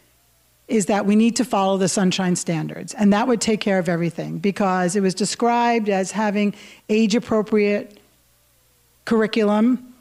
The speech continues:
and that's all that we need. We don't need to single out a particular group.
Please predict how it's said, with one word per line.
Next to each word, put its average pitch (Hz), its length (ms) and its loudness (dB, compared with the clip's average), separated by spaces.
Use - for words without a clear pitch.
and 254 140 4
that's 294 180 2
all 302 160 4
that 302 100 2
we 277 160 4
need. 269 460 2
We 226 120 2
don't 277 240 4
need 254 240 4
to 226 100 0
single 240 480 2
out 208 460 -2
a 202 80 -2
particular 202 460 0
group. 170 440 0